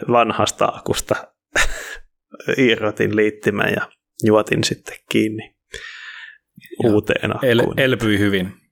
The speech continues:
Speaker 1: Kyllä se nyt on pari kertaa ollut testissä ja on, on toiminut. <laughs> Että
Speaker 2: No niin. Äijä saa varmaan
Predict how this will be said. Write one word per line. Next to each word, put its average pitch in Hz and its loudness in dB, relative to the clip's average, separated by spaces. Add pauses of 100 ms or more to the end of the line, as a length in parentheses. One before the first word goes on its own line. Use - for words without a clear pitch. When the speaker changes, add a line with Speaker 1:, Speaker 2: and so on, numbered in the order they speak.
Speaker 1:
Kyllä 143 4
se 127 2
nyt 120 0
on 107 -2 (640)
pari 110 2
kertaa 107 2
ollut 110 -2
testissä - -4
ja 117 -8
on, 110 -12 (800)
on - 2
toiminut. 107 2 (400)
<laughs> - -8
Että - -12 (160)
Speaker 2:
No 131 0
niin. 123 -4 (340)
Äijä 101 2
saa 107 0
varmaan 107 2